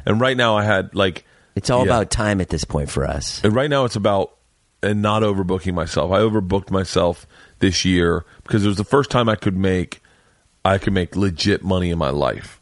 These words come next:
Speaker 1: And, and that's even saying, having worked for Travel Channel for seven years,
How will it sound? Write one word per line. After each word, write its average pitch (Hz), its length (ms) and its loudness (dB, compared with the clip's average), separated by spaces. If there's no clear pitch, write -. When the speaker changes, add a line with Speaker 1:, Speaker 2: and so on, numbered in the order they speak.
Speaker 1:
And, 107 220 2
and 117 160 -2
that's 120 300 0
even 104 260 2
saying, 90 460 0
having 98 300 2
worked 107 220 0
for 90 100 -2
Travel 101 340 0
Channel 113 220 0
for 110 80 -6
seven 117 280 0
years, 123 380 0